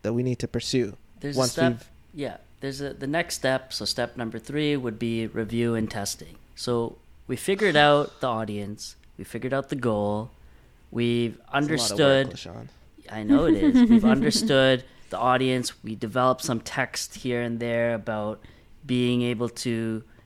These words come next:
Speaker 2: have user-friendly organizational language, audience-centered writing. So the next step is to review and test your material before you release
Speaker 1: Mm.
Speaker 2: it. That sounds like a lot of work. I thought once I write it, I could just post it.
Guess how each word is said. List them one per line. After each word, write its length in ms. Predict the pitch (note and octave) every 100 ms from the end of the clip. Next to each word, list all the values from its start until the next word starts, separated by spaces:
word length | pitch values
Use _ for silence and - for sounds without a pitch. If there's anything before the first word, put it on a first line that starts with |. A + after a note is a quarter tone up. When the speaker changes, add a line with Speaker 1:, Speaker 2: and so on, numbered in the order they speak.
| _
Speaker 2:
have 260 | - B2 A2+
user-friendly 680 | A#2+ B2 A#2+ - A#2+ A2+ A#2
organizational 760 | A2+ A2 G#2 G#2 C#3 D3 D3+
language, 680 | C#3+ C#3+ C#3+ D3 D3 C#3 - - - -
audience-centered 680 | A#2+ A#2+ A2+ - G#2+ G2+ B2
writing. 540 | D3 D3+ D3+ D3 D3 _ _ _ _ _ -
So 480 | - D#3+ D#3 C#3+ - - -
the 100 | C3+
next 380 | C3+ D#3+ F#3 -
step 420 | - G#2 F#2+ F#2+ - - - -
is 580 | - A#2 A2 G#2 G#2 G#2+ - -
to 120 | -
review 520 | A2+ G#2 G#2 A#2 A#2 A#2+
and 180 | A2 -
test 320 | C3 C3 -
your 100 | G2
material 560 | F#2 - F2 - - -
before 300 | - - A2
you 120 | A2
release 340 | G#1 - D3
Speaker 1:
Mm. 60 | -
Speaker 2:
it. 120 | - _ _ _
That 120 | F#3+
sounds 300 | G#3+ D#3+ C#3
like 160 | B2+ A2+
a 40 |
lot 180 | A2+ A2+
of 60 | A2
work. 200 | A2+ A#2
I 80 | C#3+
thought 220 | E3+ D#3+
once 180 | D#3+ D#3
I 120 | D3+
write 220 | D3+ D#3+
it, 100 | D#3+
I 80 | C#3
could 140 | C#3
just 180 | C3+ -
post 320 | C3 B2+ -
it. 160 | -